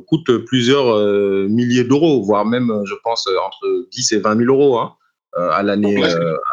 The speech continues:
Speaker 2: les étudiants qui ne payent pas à l'I N P G. Ça, c'est, ça, c'est, ça, c'est une bonne information déjà.
Speaker 1: Non, non, les étudiants ne payent pas, ils sont pris sur concours. Pour la première promotion de l'I N P G, il y avait deux mille candidats,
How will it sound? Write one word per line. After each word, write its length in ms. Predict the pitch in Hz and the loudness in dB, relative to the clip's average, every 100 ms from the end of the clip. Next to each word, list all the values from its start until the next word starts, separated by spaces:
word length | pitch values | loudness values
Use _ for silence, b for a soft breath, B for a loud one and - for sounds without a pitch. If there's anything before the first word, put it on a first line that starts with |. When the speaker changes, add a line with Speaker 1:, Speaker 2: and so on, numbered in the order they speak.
| - | -6
Speaker 2:
les 140 | - 139 | -6 -4
étudiants 320 | 135 - 160 | -6 -4 -6
qui 100 | 151 | -4
ne 60 | - | -2
payent 160 | 139 | 0
pas 320 | 139 113 - _ | 0 -2 -6 _
à 340 | 92 101 104 104 | 0 2 2 0
l'I 120 | 110 | -2
N 120 | 110 | -2
P 140 | 113 | -4
G. 140 | 95 90 | -4 -4
Ça, 120 | 104 | -6
c'est, 220 | - 92 | -6 -6
ça, 140 | - 120 | -4 -6
c'est, 180 | 110 - | -4 -6
ça, 120 | 139 | -6
c'est 100 | 123 | -6
une 120 | 90 | -8
bonne 200 | 104 127 | -4 -2
information 500 | 139 139 131 123 110 | -2 -2 -4 -4 -6
déjà. 260 | 87 80 - _ _ _ _ _ _ _ _ _ | -8 -10 -16 _ _ _ _ _ _ _ _ _
Speaker 1:
Non, 100 | 185 | 0
non, 160 | 180 202 | 2 2
les 160 | 151 127 | 2 2
étudiants 300 | 151 160 170 | 2 0 0
ne 80 | |
payent 160 | 139 139 | 2 2
pas, 180 | 139 120 | 2 2
ils 60 | |
sont 160 | - 147 | 0 -2
pris 140 | - | -2
sur 200 | 170 - | -4 -6
concours. 400 | - 135 220 254 - B B - | -4 -2 -2 -4 -8 B B -4
Pour 120 | 165 | -2
la 100 | 151 | 0
première 280 | 185 180 175 | 0 0 2
promotion 360 | 165 160 175 | 0 2 2
de 40 | 156 | 2
l'I 80 | |
N 120 | 139 135 | 2 0
P 120 | 160 | 0
G, 60 | |
il 80 | 220 | 2
y 40 | 151 | 2
avait 160 | 123 | 0
deux 240 | 123 117 196 | 0 0 2
mille 180 | 202 170 | 0 -2
candidats, 400 | 160 139 - | -6 -4 -2